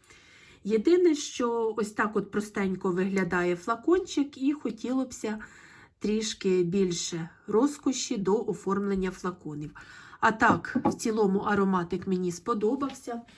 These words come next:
Дуже-дуже красивий, дівчатка. Я його нанесла на себе і вже отримувала компліменти. Він такий смачний, солоденький. Також присутня тут трішки якась така спеціївість, трішки фруктовість.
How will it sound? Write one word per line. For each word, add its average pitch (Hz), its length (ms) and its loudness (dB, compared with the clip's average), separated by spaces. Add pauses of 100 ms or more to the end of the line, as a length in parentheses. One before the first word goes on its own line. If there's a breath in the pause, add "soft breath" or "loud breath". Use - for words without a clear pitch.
(460 loud breath)
Дуже-дуже 220 680 -4
красивий, 180 540 -4
дівчатка. 175 580 -10
Я 208 240 -6
його 185 340 -4
нанесла 180 640 -8 (760 soft breath)
на 208 160 -2
себе 285 400 -4
і 226 220 -8
вже 220 240 -6
отримувала 202 760 -6 (480 loud breath)
компліменти. 180 800 -2
Він 233 160 -6
такий 226 280 -8
смачний, 180 600 -6
солоденький. 185 960 -6 (560 loud breath)
Також 226 320 -4
присутня 214 640 -4
тут - 420 -8
трішки 220 380 -4
якась 214 300 -2
така 220 280 -4
спеціївість, 180 1000 -4
трішки 226 380 -6
фруктовість. 202 920 -2